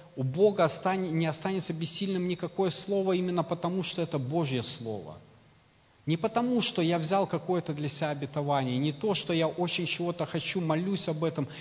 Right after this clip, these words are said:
и верю, что Бог исполнит, потому что я же молюсь, и это правильно. У Бога не останется бессильным никакое слово.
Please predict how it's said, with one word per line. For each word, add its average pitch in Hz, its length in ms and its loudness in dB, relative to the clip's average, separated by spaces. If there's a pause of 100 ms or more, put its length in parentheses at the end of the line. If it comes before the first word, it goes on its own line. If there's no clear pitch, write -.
и 139 80 2
верю, 170 320 2
что - 180 -4
Бог 151 280 -2
исполнит, 113 640 -4 (240)
потому 160 260 -2
что - 180 -4
я 143 120 0
же 131 120 -2
молюсь, 160 440 -2
и - 20 -4
это 113 160 -6
правильно. 139 540 -8 (360)
У 147 80 2
Бога 147 420 4
не 123 100 2
останется 117 540 -4
бессильным 110 600 -4
никакое 107 440 -10
слово. 95 500 -10